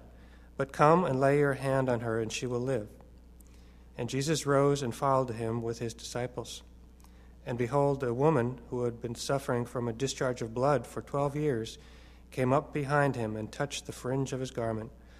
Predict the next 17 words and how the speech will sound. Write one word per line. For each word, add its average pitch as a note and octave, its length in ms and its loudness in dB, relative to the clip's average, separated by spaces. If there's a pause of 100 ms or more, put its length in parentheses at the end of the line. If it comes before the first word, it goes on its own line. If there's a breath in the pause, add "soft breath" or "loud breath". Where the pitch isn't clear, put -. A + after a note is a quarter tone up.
(240 soft breath)
For C#3 120 -2
she - 140 -2
had C#3 140 2
said D#3+ 240 2
to C#3 100 2
herself, A#2+ 540 0 (420 soft breath)
"If - 140 -14
I A#2+ 80 2
only E3 180 8
touch E3 280 2
his C#3+ 120 0
garment, C3 420 6
I A2 140 -4
will A2+ 120 0
be A2+ 120 -4
made A2 260 -4
well." A2 380 -4